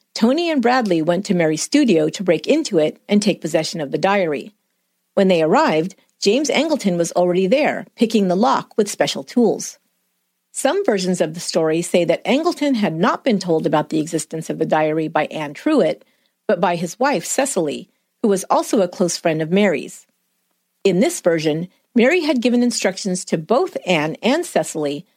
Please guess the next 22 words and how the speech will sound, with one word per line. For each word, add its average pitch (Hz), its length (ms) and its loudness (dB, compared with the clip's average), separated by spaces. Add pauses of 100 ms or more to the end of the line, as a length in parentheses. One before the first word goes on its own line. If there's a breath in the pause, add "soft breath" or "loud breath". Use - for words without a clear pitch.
(120)
to 277 100 2
retrieve 240 400 0
the 294 80 0
diary 165 380 0
upon 180 320 -2
her 180 100 -4
death 202 320 0
or 196 60 2
incapacitation 165 1120 -2 (280)
in 190 160 0
order 269 260 2
to 330 100 0
keep - 280 -4
her 254 100 0
affair 165 360 0
with 170 200 -4
Kennedy 147 400 -4
a 147 40 -6
secret. 202 480 -2 (560)
According 320 440 0
to 311 100 -2
Bradley, 196 580 -2